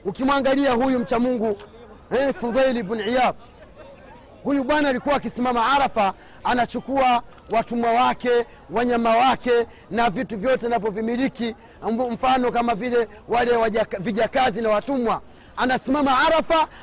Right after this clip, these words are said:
anaona watu wanalia, kisha anasema, "Ewe Mwenyezi Mungu, ewe Mwenyezi Mungu, hakika, hakika watumwa hawa nimewaacha huru, basi nakuomba, ewe Mwenyezi Mungu, na mimi uniache huru kutokana na moto."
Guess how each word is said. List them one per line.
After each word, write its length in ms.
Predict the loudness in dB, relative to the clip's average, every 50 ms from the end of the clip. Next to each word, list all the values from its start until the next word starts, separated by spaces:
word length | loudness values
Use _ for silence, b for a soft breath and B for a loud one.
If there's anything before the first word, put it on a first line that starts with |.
| B
anaona 420 | -2 -2 0 2 2 2 2 2 4
watu 300 | 4 4 4 2 2 0
wanalia, 600 | 0 2 0 2 2 2 4 4 4 4 2 0 B B B B B
kisha 340 | 0 2 2 2 2 2 2
anasema, 540 | 2 2 0 0 0 0 2 2 2 0 0 B B B B B
"Ewe 240 | 2 4 4 4 4
Mwenyezi 460 | 2 2 2 2 2 2 2 0 0
Mungu, 440 | 0 2 2 2 2 2 2 0 -2 -6 -14 -20 -20 -20 -20 -20 -20 -20 -20 -20 -20 -20 -20 -20 -20 -20 -20 -20 -20 -20 -20 -20 -20 -20 -20 -20 -20 -20 -20 -20 -20 -20 -20 -20 -20 -20 -20 -16 -4 0
ewe 180 | 2 2 4 4 2
Mwenyezi 420 | 2 2 2 2 0 0 0 0
Mungu, 300 | 0 2 2 2 0 0 -4 -8 -10
hakika, 400 | -8 -6 -6 -4 -2 0 0 0 -2 -4 -10 -18 -10
hakika 380 | -8 -6 -4 -4 -2 0 0 0
watumwa 340 | 0 0 -2 -2 0 0 2
hawa 260 | 2 4 2 2 2
nimewaacha 580 | 0 0 0 0 2 2 2 2 0 0 0 0
huru, 440 | 2 2 2 2 2 2 0 -2 B B B B B
basi 260 | -2 -2 -2 -2 -2
nakuomba, 480 | -4 -4 -4 -2 0 0 0 2 2 2
ewe 100 | 0 0
Mwenyezi 380 | 0 0 -2 -2 -4 -4 -4 -6
Mungu, 180 | -6 -4 -4
na 100 | -2 0
mimi 320 | 0 0 0 -2 -2 -4 B B B B
uniache 400 | -4 0 2 2 0 0 0 -2
huru 260 | -2 -2 -2 -4 -4
kutokana 400 | -8 -8 -8 -6 -4 -4 -4 -4
na 100 | -4 -4
moto." 360 | -2 -2 -2 -2 -4 -8 -10